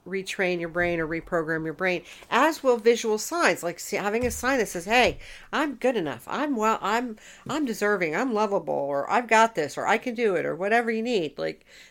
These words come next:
that will help. And I do understand there are people who say affirmations do not work.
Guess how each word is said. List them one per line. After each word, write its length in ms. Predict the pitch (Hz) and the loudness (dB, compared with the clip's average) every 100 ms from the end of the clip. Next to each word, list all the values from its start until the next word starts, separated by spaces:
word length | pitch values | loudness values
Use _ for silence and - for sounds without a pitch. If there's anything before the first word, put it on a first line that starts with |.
| - | 0
that 240 | 202 220 | 6 6
will 100 | 226 | 6
help. 320 | 214 294 - - | 4 4 4 2
And 200 | 180 190 | -6 -4
I 220 | 190 190 - | 0 0 -2
do 160 | 208 220 | 0 0
understand 580 | 269 294 - 240 240 214 | 0 -2 2 4 4 4
there 140 | 165 | 2
are 80 | 190 | 2
people 380 | - 233 226 226 | -2 -6 -2 -2
who 100 | 220 | -2
say 300 | - 208 190 | 0 2 4
affirmations 680 | 180 202 196 190 - 185 | 2 0 -4 -4 -6 -10
do 120 | - 180 | -8 -4
not 180 | 170 | -4
work. 320 | 170 175 180 | 0 0 -2